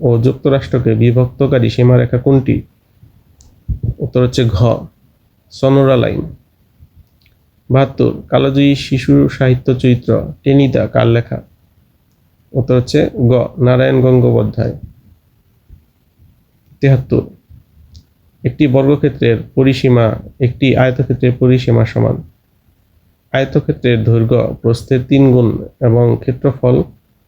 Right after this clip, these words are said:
সাতশো আটষট্টি বর্গমিটার। বর্গক্ষেত্রটির এক বাহুর দৈর্ঘ্য কত মিটার? উত্তর হচ্ছে খ, বত্রিশ। চুয়াত্তর, বাংলাদেশের সবচেয়ে পূর্বের জেলা?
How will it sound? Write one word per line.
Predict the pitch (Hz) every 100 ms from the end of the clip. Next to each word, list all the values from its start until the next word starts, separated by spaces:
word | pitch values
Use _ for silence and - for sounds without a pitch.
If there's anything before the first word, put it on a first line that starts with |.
| _
সাতশো | - - 123 - 135 139
আটষট্টি | - 127 - 127 127
বর্গমিটার। | 123 120 117 107 110 - - - _ _ _ _ _ _ _ _
বর্গক্ষেত্রটির | 117 123 135 147 143 139 143 120 123 - _
এক | - 131 127
বাহুর | 127 117 117
দৈর্ঘ্য | 113 110 123 131
কত | 123
মিটার? | 120 110 123 - - _ _ _ _ _ _ _ _ _
উত্তর | 120 - 127
হচ্ছে | 123 170 -
খ, | - 113 - - _ 117
বত্রিশ। | 123 - 117 113 - - _ _ _ _ _ _ _ _ _ _ _ _ _ _ _ _
চুয়াত্তর, | 143 143 139 120 - -
বাংলাদেশের | - 135 127 131 135
সবচেয়ে | - 147 - 151
পূর্বের | 127 143 135 139 127
জেলা? | 120 110 123 190